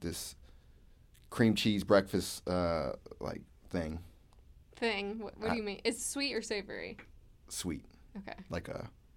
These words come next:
Speaker 1: what do you, I don't know. Danish.
Speaker 2: Casserole.
Speaker 1: Like a Danish, like,
Speaker 2: Okay.
Speaker 1: cowboy cookies, which I don't know why they're called cowboy cookies, and then rice pudding. They're just, they're there when I get in the house.
Speaker 2: <laughs>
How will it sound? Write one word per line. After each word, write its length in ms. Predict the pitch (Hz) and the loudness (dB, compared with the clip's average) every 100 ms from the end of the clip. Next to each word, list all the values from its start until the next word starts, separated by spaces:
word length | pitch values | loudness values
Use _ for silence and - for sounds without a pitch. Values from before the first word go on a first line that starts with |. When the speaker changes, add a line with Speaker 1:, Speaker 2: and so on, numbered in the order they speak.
| - - - - | -20 -20 -20 -6
Speaker 1:
what 100 | 95 | -4
do 40 | |
you, 60 | - | -2
I 80 | 98 | -2
don't 140 | 76 | -2
know. 140 | - - - - | -6 -12 -14 2
Danish. 380 | 107 233 220 214 | 6 8 6 4
Speaker 2:
Casserole. 320 | 190 98 196 - - | -2 -4 -8 -14 -8
Speaker 1:
Like 120 | - | -8
a 60 | - | -2
Danish, 480 | 104 98 85 82 - | 2 4 4 0 -2
like, 160 | 82 | -4
Speaker 2:
Okay. 220 | 196 - - - - - - - - - - - - - | -4 -8 -10 -14 -20 -20 -20 -20 -20 -20 -20 -20 -20 -8
Speaker 1:
cowboy 420 | - 117 104 107 98 | 8 10 12 10 8
cookies, 460 | 98 87 90 90 - - - - - - - - - - | 4 4 0 0 -10 -20 -20 -20 -20 -20 -20 -20 -20 -14
which 220 | 82 82 - - | -8 -8 -6 2
I 60 | |
don't 120 | 98 87 | 4 4
know 80 | |
why 120 | 82 87 | 4 2
they're 100 | 82 | 2
called 220 | 80 76 | 0 2
cowboy 340 | 87 80 78 | 2 2 -2
cookies, 440 | 80 82 85 87 - - - - - - - - - | -4 -6 -6 -8 -12 -20 -20 -20 -20 -20 -20 -20 -6
and 100 | 92 | 0
then 100 | 87 | 4
rice 240 | 85 85 - | 4 2 2
pudding. 340 | 85 87 - - | 0 0 -6 0
They're 140 | 98 | 2
just, 200 | - - - - - - | 2 -2 -10 -20 -6 2
they're 220 | 95 82 | 2 2
there 400 | 92 87 - - - - - - - - | 0 -2 -2 -8 -14 -20 -20 -20 -18 -2
when 180 | 90 92 | 2 4
I 100 | 87 | 2
get 140 | 87 | 0
in 80 | 82 | -2
the 60 | 80 | -4
house. 240 | - 123 | -4 -8
Speaker 2:
<laughs> 40 | - | -6